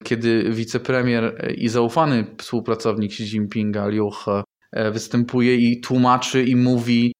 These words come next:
że, e, co państwo zamierza zrobić, żeby poprawić tę sytuację gospodarczą. No to jest ewidentnie sygnał dla rynków, żeby wyhamowały troszeczkę pozbywanie się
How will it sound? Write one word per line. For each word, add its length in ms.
że, 300
e, 140
co 240
państwo 640
zamierza 420
zrobić, 560
żeby 200
poprawić 580
tę 100
sytuację 500
gospodarczą. 760
No 100
to 80
jest 140
ewidentnie 520
sygnał 360
dla 160
rynków, 440
żeby 420
wyhamowały 640
troszeczkę 640
pozbywanie 640
się 360